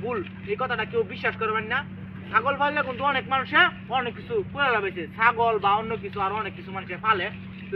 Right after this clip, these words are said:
দেখছুন ছাগল, আও, আ, আ, আউর, আ, আ, আ।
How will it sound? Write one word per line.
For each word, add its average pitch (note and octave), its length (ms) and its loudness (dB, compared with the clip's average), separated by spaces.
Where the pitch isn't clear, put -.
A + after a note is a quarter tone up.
দেখছুন G#3+ 340 0
ছাগল, A3 300 2
আও, A#3 100 8
আ, - 20 10
আ, - 20 12
আউর, G#4+ 180 2
আ, - 20 10
আ, - 20 2
আ। - 20 6